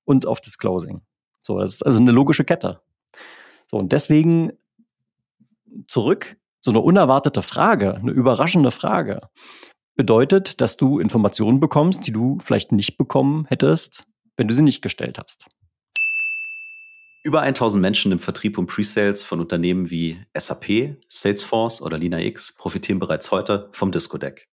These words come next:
Speaker 2: Mit den sechzig wichtigsten Fragen rund um Compelling Event, I-T-Stack, R O I und fünf weiteren Kategorien bringt es deine Discovery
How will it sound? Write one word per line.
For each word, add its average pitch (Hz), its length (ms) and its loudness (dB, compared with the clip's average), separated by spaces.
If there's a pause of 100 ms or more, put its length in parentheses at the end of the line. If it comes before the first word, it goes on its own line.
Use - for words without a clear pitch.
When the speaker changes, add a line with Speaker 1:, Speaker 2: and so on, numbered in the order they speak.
(140)
Speaker 2:
Mit 92 100 -4
den 92 80 -2
sechzig 120 460 -4
wichtigsten 117 400 -4
Fragen 98 400 -2
rund 92 240 -4
um 92 360 -4
Compelling 78 380 -8
Event, 85 480 -6 (160)
I-T-Stack, - 680 -6 (180)
R 82 140 -2
O 87 120 0
I 110 340 -2
und - 120 -10
fünf - 240 -2
weiteren 104 300 0
Kategorien 90 640 -4
bringt - 240 -8
es - 160 -8
deine 98 240 0
Discovery 82 640 -4